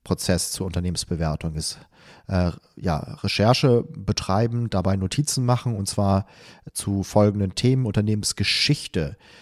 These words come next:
dann Moat, also das Moat ist ja der englische Begriff für Burggraben.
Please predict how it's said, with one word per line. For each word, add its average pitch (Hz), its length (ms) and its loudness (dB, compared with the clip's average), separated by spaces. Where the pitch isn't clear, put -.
dann 98 280 0
Moat, 107 560 6
also 92 160 -4
das - 360 -6
Moat 104 160 -2
ist 101 120 -2
ja 98 60 -2
der 90 100 -2
englische 101 280 -2
Begriff 98 240 -6
für 104 120 -2
Burggraben. 87 920 0